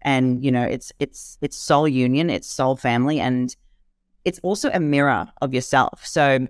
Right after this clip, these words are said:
one of the things I've also realized, the more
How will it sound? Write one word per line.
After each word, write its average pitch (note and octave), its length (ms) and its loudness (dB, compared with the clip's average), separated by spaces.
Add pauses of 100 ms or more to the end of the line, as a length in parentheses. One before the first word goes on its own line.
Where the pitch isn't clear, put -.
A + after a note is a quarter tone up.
one D#3 180 -2
of C#3+ 80 0
the C#3+ 80 -2
things C#3 280 -2
I've C3 380 0 (160)
also D3+ 440 -2
realized, C3 720 0 (160)
the D#3 80 -4
more C3 540 2